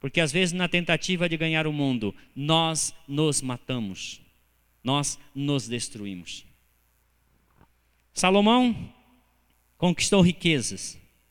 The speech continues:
Salomão era conhecido pelo mundo todo como o homem mais sábio do mundo. Podia fazer o que queria.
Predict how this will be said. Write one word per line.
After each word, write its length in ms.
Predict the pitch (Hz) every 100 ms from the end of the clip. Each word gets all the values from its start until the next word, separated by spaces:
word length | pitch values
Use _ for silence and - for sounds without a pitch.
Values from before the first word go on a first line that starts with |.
| _ _ _ _ _ _ _ _ _ _ _ _ _ _ _ -
Salomão 540 | 180 202 226 269 262
era 140 | 247
conhecido 760 | 247 240 233 190 - 277 247 233
pelo 300 | 240 233 220
mundo 360 | 220 320 302
todo 460 | 277 254 247 196 151
como 300 | - 208 214
o 80 | 214
homem 260 | 240 254
mais 240 | 247 269 262
sábio 420 | - 294 302 285
do 120 | 277
mundo. 420 | 247 240 156 101 87 - - _ _ _ _ _ _ _ _ _ _ _ _ _ _ _ _ _
Podia 280 | 208 247 285
fazer 320 | 277 247 311
o 80 | 277
que 120 | 285
queria. 600 | 254 277 302 285 151